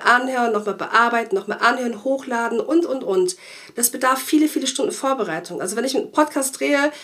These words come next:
dann setze ich mich nicht immer ran, einfach nur ran und spreche, sondern ich bereite ihn teilweise ein bis drei Tage vorher vor. Und es bedarf Zeit.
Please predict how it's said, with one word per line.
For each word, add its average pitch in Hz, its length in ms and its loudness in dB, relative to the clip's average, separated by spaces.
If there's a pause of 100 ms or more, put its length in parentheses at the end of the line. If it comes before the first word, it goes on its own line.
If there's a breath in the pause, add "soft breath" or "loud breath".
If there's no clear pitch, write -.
(220 loud breath)
dann 226 100 -4
setze 254 240 -2
ich 254 100 -6
mich 262 120 0
nicht 262 140 -4
immer 233 160 2
ran, 247 380 0 (420 loud breath)
einfach 247 220 -4
nur 226 160 0
ran 240 180 4
und - 160 2
spreche, 311 540 2
sondern 240 380 -2
ich - 120 -8
bereite 214 380 -6
ihn 208 80 -2
teilweise 208 640 -2
ein 247 240 0
bis 233 160 0
drei 214 240 -4
Tage 208 340 -6
vorher 196 340 -4
vor. 185 520 -4 (920 loud breath)
Und - 100 -6
es 220 60 -2
bedarf 262 320 0
Zeit. - 640 0